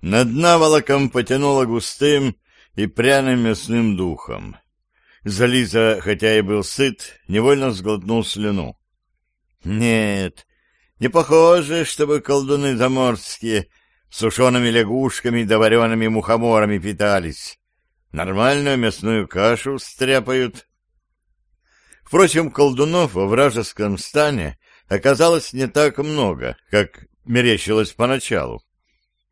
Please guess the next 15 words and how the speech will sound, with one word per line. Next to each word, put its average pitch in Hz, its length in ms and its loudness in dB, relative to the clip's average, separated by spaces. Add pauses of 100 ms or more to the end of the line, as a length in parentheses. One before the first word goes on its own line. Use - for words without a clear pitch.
В - 60 -12
большинстве 113 840 0 (200)
на 220 140 0
берег 180 340 0
Невы 143 260 0
высадили 147 520 -2
все-таки 131 640 -4
ратники. 101 840 -2 (560)
Частью 139 460 0
в 110 40 0
нормальных, 123 840 2 (260)
частью 156 480 0
в 90 60 -2
ливонских 143 600 0
доспехах, 123 920 -4